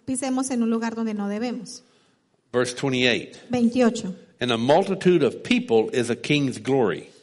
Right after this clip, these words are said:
Speaker 1: En la multitud del pueblo está la gloria del rey.
Speaker 2: So it's like, uh, the bigger your army, the more glory. <laughs>
Speaker 1: Entre más alto su ejército, más gloria.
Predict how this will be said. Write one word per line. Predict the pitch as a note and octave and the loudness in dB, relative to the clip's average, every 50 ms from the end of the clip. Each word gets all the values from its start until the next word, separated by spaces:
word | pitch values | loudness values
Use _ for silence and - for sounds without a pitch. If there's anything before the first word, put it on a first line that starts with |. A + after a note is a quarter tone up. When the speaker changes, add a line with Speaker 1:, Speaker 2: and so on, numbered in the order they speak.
| _ _ - | _ _ -8
Speaker 1:
En | A#3 B3 B3 | -4 -2 -2
la | A#3+ | 0
multitud | A#3+ A#3+ B3 B3 - B3 A#3 B3 - - - D4 D4+ E4 E4+ - - - | 0 0 0 0 -2 -4 -4 -4 -4 -2 0 2 4 2 2 0 -4 -6
del | A3+ A#3+ A#3 A#3 | -4 -4 -4 -4
pueblo | - C#4 C4+ C#4 C#4 C4+ | -2 -2 0 0 0 0
está | C#4 C#4 C4+ C4 B3+ | -2 -2 -4 -6 -4
la | B3+ B3+ | -4 -2
gloria | A#3+ B3+ B3+ B3 B3+ A#3+ | 0 0 0 0 0 -2
del | A#3 A3 G#3+ G3+ | -4 -4 -6 -6
rey. | A3 A3+ A3 G3 F#3 E3 - - - _ _ _ | -6 -6 -6 -6 -8 -10 -14 -18 -20 _ _ _
Speaker 2:
So | - A#2+ A#2 | 2 4 4
it's | A2 G#2+ A#2+ | 4 4 4
like, | A#2+ A#2+ A#2 A#2 G2 - | 4 4 4 2 0 0
uh, | A2+ G#2 G2+ | -2 0 0
the | G#2+ G#2+ | -2 2
bigger | G#2+ C#3 D#3 D#3 D#3 D3+ | 4 4 4 6 4 2
your | C#3 C#3 C3 | 2 2 2
army, | B2+ C3 D#3 E3 E3 E3 E3+ F3 E3 D#3 - - - _ _ _ _ _ _ _ - | 2 2 2 2 2 2 0 0 -2 -4 -8 -14 -20 _ _ _ _ _ _ _ -6
the | A2+ | -2
more | A2+ B2 C3+ C3+ | 2 4 4 4
glory. | A#2+ A2 C3 C3+ B2+ G#2+ F2+ E2 - - - - - | 4 4 4 4 4 4 2 0 -4 -8 -10 -6 -4
<laughs> | D3+ D3 - | -4 -4 -2
Speaker 1:
Entre | C#3+ B2+ A#3 - A#3+ A#3 | -4 -4 -4 -4 -4 -4
más | A#3 A#3 A#3+ C4 C4 - | -2 -2 -2 -2 -2 -4
alto | D4 C#4 C#4 C4 C#4+ C4+ | -4 -4 -4 -4 -6 -6
su | - | -4
ejército, | B3 A#3 B3+ C4+ C#4 - D4+ C#4 - D4 C#4 | -4 -4 -4 -6 -6 -6 -6 -6 -4 -2 -2
más | B3 A3+ A3 G#3+ A3 | 0 -2 -2 -4 -2
gloria. | A#3 B3 A#3 A3 G3 F#3 F#3 | -2 -2 -2 -2 -4 -8 -10